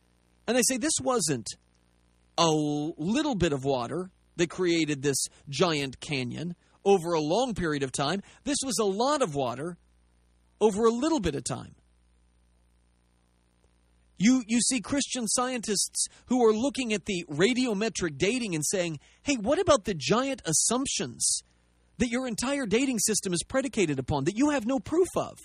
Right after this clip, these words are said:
but you just assume it's true, and then you claim that this validates your original theory?" And Christians say, "We're gonna trust something that was here at the beginning, the Word of God. He was there when it happened."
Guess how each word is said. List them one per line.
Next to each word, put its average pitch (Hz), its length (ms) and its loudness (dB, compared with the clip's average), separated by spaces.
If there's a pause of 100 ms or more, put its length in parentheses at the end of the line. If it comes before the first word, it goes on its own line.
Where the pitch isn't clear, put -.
(300)
but 254 100 0
you 269 100 8
just 233 280 2
assume 320 420 2
it's - 180 0
true, 135 460 -4 (760)
and 226 200 2
then 269 360 0
you 220 200 -2
claim 240 280 -4
that 202 120 -6
this 226 260 -2
validates 220 640 2
your 240 140 -2
original 220 340 -2
theory?" 285 460 -4 (340)
And 214 160 0
Christians 240 500 -2
say, 165 340 2 (180)
"We're 277 240 2
gonna 302 200 0
trust - 360 0
something 151 540 -2 (600)
that 247 120 4
was 208 160 0
here 262 240 2 (100)
at 262 240 0
the 226 100 0
beginning, 170 480 0 (320)
the 196 120 6
Word 247 240 0
of 180 140 -4
God. 226 380 2
He 311 240 4
was 285 240 0
there 285 240 2
when 226 160 0
it 202 80 0
happened." 214 500 -2